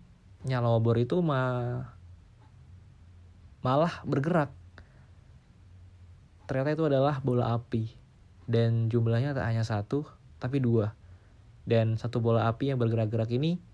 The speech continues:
kulihat mulai menjulurkan lidahnya. "Hetian,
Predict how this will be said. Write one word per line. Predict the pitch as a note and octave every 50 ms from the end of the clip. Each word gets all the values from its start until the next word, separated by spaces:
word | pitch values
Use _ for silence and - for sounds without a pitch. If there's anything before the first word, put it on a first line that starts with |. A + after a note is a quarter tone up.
| - - - - - - - - - - - - -
kulihat | - B2 A#2+ C3 D3 D3+ - C#3
mulai | B2+ B2 B2 B2+ C#3 C#3+
menjulurkan | C#3 C3 A#2+ B2 A#2+ A#2 A#2+ A#2 - C#3+ C3+ B2+
lidahnya. | A#2+ A2+ G#2+ A2 A2 G#2+ G#2+ G#2 G#2 - - - - - - - - - - - - - - - - - - - - - - -
"Hetian, | A#2+ A2+ A2 G#2+ - - - - - - C3+ B2+ A#2 A2+ G#2+ G#2+ G#2 -